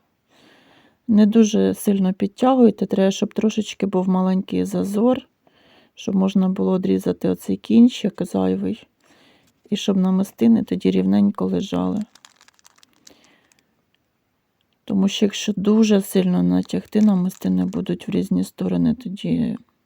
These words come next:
стирчать. Тим більше, що ми намисто повинні обгорнути окрем шиї.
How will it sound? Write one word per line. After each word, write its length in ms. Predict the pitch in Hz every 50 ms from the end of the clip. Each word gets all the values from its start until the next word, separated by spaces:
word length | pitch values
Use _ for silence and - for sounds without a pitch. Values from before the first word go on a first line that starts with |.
| _ _ _ _ _ _ -
стирчать. 720 | - - _ - 202 208 - - - 202 190 185 - - _ _ _ _ _ _ _ _ _ _ _ _ _ _ _ _ _ _ _ _ _ _ _ _ _ _ _ _ _ _ _ _ _ _ _ _ _ _ _ _ _ _ - _ _ - - - 180 175 -
Тим 180 | - 170 160
більше, 360 | 165 185 208 226 226 - 190 190
що 200 | - - - 180
ми 240 | 175 175 175 175
намисто 520 | 170 170 175 180 185 202 220 - - - 180
повинні 640 | - - 175 180 190 185 180 175 170 165 160 156 -
обгорнути 600 | - 170 175 196 196 196 190 190 190 - - 165
окрем 360 | 165 - - 170 165 165 185
шиї. 420 | - - - 175 190 - 214 226